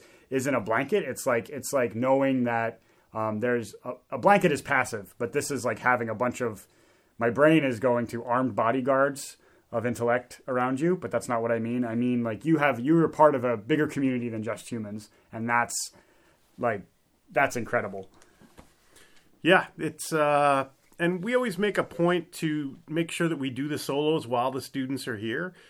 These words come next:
Speaker 2: You know, in a, in a, in an alternative universe, maybe they, at the end of the course, would go and take some solo time, but we realize that the second they drive out of here, even before, you know, their,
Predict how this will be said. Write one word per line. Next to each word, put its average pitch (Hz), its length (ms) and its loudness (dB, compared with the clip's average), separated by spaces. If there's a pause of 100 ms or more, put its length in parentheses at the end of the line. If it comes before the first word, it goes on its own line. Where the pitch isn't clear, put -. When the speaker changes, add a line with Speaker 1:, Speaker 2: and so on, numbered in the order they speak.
(120)
Speaker 2:
You 208 120 -2
know, 208 140 2
in 202 100 4
a, 190 60 4
in 170 220 0
a, 156 220 0
in 165 140 2
an 160 120 2
alternative 180 600 2
universe, 127 680 0
maybe 135 320 -2
they, 127 340 2
at 117 140 -6
the 139 140 -4
end 139 120 -2
of 127 60 -2
the 123 80 -2
course, 139 400 -4
would 117 160 -6
go 120 360 2
and 107 160 -6
take 120 200 -6
some 120 140 -8
solo 117 300 -4
time, 120 260 -4
but 143 140 -4
we 202 120 -4
realize 156 560 4
that 120 180 -4 (300)
the 147 80 -4
second 185 480 0
they 147 160 0
drive 131 340 2
out 123 200 2
of 123 100 -2
here, 104 240 -8
even 123 280 -4
before, 104 580 -6 (680)
you 160 140 -4
know, 139 100 2
their, 123 420 0